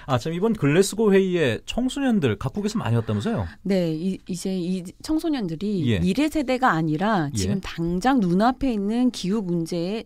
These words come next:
Speaker 2: 주역이라는 이제 목소리가 이제 높아지고 있죠. 대표적인 청소년 활-, 환경 활동가
Speaker 1: 예.
Speaker 2: 딱 떠오르실 텐데요. 이제 청소년이란 수식어를 떼야 할 수도 있겠습니다. 스웨덴의 그레타 툰베리는
Speaker 1: 예.
Speaker 2: 지난 이천십구 년에 타임지가 선정한 올해 인물로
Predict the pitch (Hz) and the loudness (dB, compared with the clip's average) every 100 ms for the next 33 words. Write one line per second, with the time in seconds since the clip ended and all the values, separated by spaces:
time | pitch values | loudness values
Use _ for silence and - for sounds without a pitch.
0 | - - - 190 233 339 294 196 160 160 | -14 -18 -6 0 4 4 2 0 0 2
1 | 151 165 160 - 240 202 185 151 151 160 | 0 0 -4 -4 -6 -2 -2 -2 -6 -6
2 | - 208 208 170 156 - 220 320 - - | -6 -8 -6 -6 -8 -4 -6 -6 -12 -18
3 | - - 196 - 311 311 302 277 262 330 | -18 0 0 2 0 0 0 0 0 0
4 | 320 311 285 269 294 - - - - - | 0 2 0 0 -4 -6 -16 -20 -16 -4
5 | 285 277 277 294 262 170 131 123 101 78 | 0 0 0 -2 0 0 0 -2 -2 -2
6 | 254 - 262 285 285 214 180 175 165 165 | -6 -6 -4 -2 0 -2 -4 -8 -6 -4
7 | 208 170 - - - 170 170 202 330 339 | -4 -4 -8 -20 -10 -6 -6 -2 0 0
8 | 370 349 277 220 196 208 262 277 226 196 | 0 2 2 2 0 -2 -6 -2 -2 -2
9 | 220 254 240 226 - 170 - 180 190 175 | -2 -2 -4 -6 -8 -6 -6 -6 -6 -4
10 | 180 165 - - - 262 262 247 226 208 | -2 -4 -8 -14 -4 -2 0 0 -2 -4
11 | 190 196 220 208 233 226 196 190 196 196 | -4 -4 -4 -4 -4 -2 -2 -2 -2 -2
12 | 202 185 165 160 196 - - 226 208 220 | 0 0 -2 -6 -8 -10 -8 -6 -6 -8
13 | - 311 302 302 269 233 233 220 214 214 | -6 -2 0 -2 -4 -4 -4 -6 -4 -4
14 | - - 170 170 190 262 185 160 160 151 | -6 -8 -6 -2 0 0 0 -2 -2 -2
15 | 135 | -4